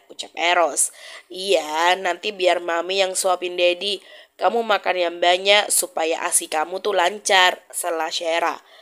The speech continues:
"Baik, Mom," ucap Anika, lalu mendudukkan tubuhnya di sebelah Nevan. Anika mengambilkan nasi serta lauk untuk suaminya dulu. Setelah selesai, baru dia mengambil makanan untuk dirinya sendiri.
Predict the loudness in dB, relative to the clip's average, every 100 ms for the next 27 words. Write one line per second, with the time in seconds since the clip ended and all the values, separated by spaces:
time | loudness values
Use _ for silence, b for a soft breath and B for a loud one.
0 | B B 0 4 6 6 0 -6 -2 2
1 | 0 -2 _ -8 -2 -2 -2 -4 -6 -6
2 | 4 4 4 B B B 8 8 6 2
3 | 2 2 2 4 4 2 -4 -4 -2 4
4 | 4 4 2 0 0 -4 -2 -2 0 0
5 | 0 -2 -14 B B B 0 2 2 4
6 | 2 2 2 2 2 2 0 0 0 0
7 | 2 2 2 2 4 4 4 2 -2 -4
8 | -4 -2 -2 -4 -6 -8 -4 -4 -2 -2
9 | -4 -8 -8 -6 -4 -4 -4 -4 2 4
10 | 4 6 4 4 -2 -2 -2 -2 -4 -6
11 | -6 -6 -6 -8 -8 -2 -2 -2 -8 -8
12 | -8 -10 -14 -10 -6 -6 -4 -4 -4 -6
13 | -12